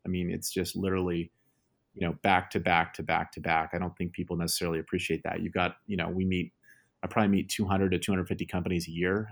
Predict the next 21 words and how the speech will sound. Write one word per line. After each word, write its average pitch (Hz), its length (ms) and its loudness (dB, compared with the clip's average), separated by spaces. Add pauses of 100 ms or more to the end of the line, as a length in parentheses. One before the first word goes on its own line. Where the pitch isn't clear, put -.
and 90 140 -2
I'm 87 140 0
trying 90 200 -2
to 87 60 -2
then 87 300 0
manage 90 340 0
the - 80 -6
boards 95 300 0
that 90 80 2
I'm 87 140 2
on 87 320 -2
and 85 160 -4
be 90 100 -2
responsive 90 500 0
to 85 80 -2
founders 87 500 0
and 82 100 -12
do 85 100 -8
proactive 90 460 0
outreach. 85 500 0
And 80 180 -4